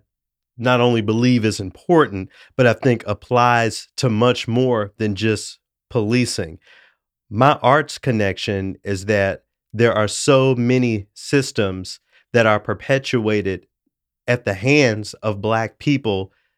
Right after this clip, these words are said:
within the parameters of that violence. You know, I was actually feeling a little bit of this at Sphinx at times, and it's very challenging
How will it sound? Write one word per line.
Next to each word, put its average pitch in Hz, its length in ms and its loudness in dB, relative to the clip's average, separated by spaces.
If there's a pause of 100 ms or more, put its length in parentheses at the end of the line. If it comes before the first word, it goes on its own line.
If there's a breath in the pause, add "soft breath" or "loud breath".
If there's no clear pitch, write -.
(200)
within 123 360 2
the 113 100 2
parameters 110 920 -2 (160)
of 98 400 0 (280)
that 101 300 -2
violence. 110 640 0 (200 soft breath)
You 123 60 -2
know, 113 80 2
I 104 80 2
was 107 160 0
actually 131 320 0
feeling 135 400 0
a 113 60 -2
little 123 220 0
bit 113 200 0
of 104 80 -4
this 110 320 -2
at 104 180 -4
Sphinx - 600 -4 (320 soft breath)
at 107 160 0
times, 101 400 0
and 107 100 0
it's 98 140 -4
very 120 300 0
challenging 127 840 -2